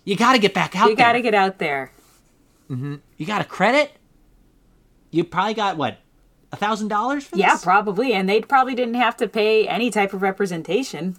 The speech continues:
Speaker 2: to think about it.
Speaker 1: Hell no, you didn't.
Speaker 2: Yeah.
Speaker 1: So, you know, get out there. <laughs> I can't find your headshots, Maria. <laughs> Most likely you don't. They don't exist. But still,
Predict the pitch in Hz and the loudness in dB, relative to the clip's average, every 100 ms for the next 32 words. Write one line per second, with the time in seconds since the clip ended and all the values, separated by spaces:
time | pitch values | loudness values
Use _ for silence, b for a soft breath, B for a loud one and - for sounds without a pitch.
0 | - 143 139 156 208 - 175 240 - 403 | -10 -10 -8 -10 -10 -6 -6 -6 -8 -6
1 | 415 415 440 415 294 262 262 - 139 131 | -6 -4 -4 -4 -4 -2 -2 -2 -4 -8
2 | - _ _ _ _ _ _ _ - 320 | -14 _ _ _ _ _ _ _ -20 -18
3 | 370 403 349 403 - _ _ _ _ _ | -8 -4 -4 -6 -12 _ _ _ _ _
4 | _ _ _ - 247 381 403 403 403 131 | _ _ _ -6 -4 2 4 4 0 -6
5 | 104 - - - - _ _ _ - - | -4 -6 -8 -16 -20 _ _ _ -20 -20
6 | _ _ _ _ _ 175 277 330 226 247 | _ _ _ _ _ -4 -2 -2 -2 -2
7 | 320 196 269 - 240 160 - - - - | -2 -2 -4 -2 2 2 0 -12 -14 -10
8 | 127 117 110 107 175 - - - - - | -6 -4 -4 -4 -6 -8 -6 -6 -6 -12
9 | - - - _ _ _ _ _ _ _ | -10 -10 -12 _ _ _ _ _ _ _
10 | 131 135 180 175 208 226 226 196 190 196 | -8 -2 -2 0 -2 -2 -4 -2 -2 -2
11 | 165 160 151 147 156 151 101 127 139 131 | 0 0 0 -2 -4 -6 -6 -10 -6 -6
12 | 147 - - - 302 214 160 247 | -6 -6 -8 -8 -4 0 0 -4